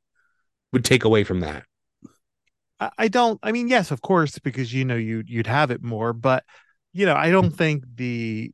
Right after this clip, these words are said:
Speaker 2: demand would lessen because I think, especially in Disney World, every day is a lot of people's first time ever.
Speaker 1: Yes, agreed.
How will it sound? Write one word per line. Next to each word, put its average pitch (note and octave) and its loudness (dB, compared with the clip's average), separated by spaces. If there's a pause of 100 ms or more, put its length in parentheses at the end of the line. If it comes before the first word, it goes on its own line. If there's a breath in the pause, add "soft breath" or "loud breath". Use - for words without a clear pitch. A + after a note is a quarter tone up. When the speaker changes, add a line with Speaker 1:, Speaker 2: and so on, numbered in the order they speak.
(200)
Speaker 2:
demand B2+ 0
would A2 -6
lessen B2+ -4
because C3 0
I B2 2
think, D#3+ -2
especially C3 -2
in C#3+ -2
Disney F3 0
World, C#3+ -2 (200 loud breath)
every E3 0
day D#3+ 0
is C#3 -2
a B2+ -4
lot B2 0
of - -12
people's A2+ -10
first - -14
time B1+ -8
ever. - -12 (280)
Speaker 1:
Yes, C3 8
agreed. G2 2